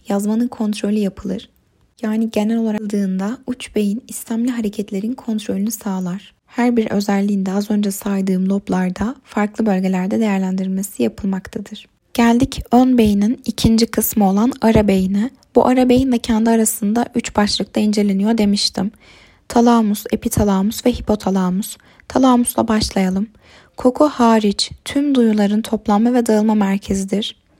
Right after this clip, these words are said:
Talamusa gelen uyartılar sınıflandırılır ve uç beyne iletilir.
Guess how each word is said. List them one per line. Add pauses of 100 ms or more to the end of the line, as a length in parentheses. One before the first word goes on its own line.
(360)
Talamusa
gelen (120)
uyartılar (100)
sınıflandırılır
ve
uç
beyne
iletilir.